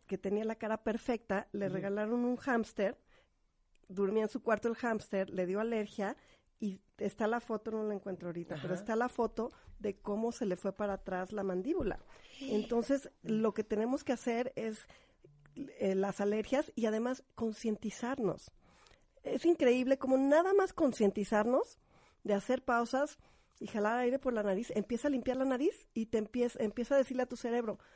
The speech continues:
Speaker 1: "Yo respiro mejor por la nariz, mi aire está calientito, húmedo, limpio, produces óxido nitroso", tienes un montón de cosas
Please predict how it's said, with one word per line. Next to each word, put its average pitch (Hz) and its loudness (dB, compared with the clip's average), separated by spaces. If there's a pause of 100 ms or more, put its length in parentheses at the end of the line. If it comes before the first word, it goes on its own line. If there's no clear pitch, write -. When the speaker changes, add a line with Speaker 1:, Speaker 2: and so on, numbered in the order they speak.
(380)
Speaker 1:
"Yo 226 0
respiro 277 0
mejor 220 0
por 202 -6
la 185 0
nariz, 170 0
mi 208 0
aire 233 2
está 240 -4
calientito, 214 2
húmedo, 214 2
limpio, 220 2 (320)
produces 214 2
óxido 208 2
nitroso", 202 4
tienes 262 2
un 330 8
montón 330 8
de 427 6
cosas 339 0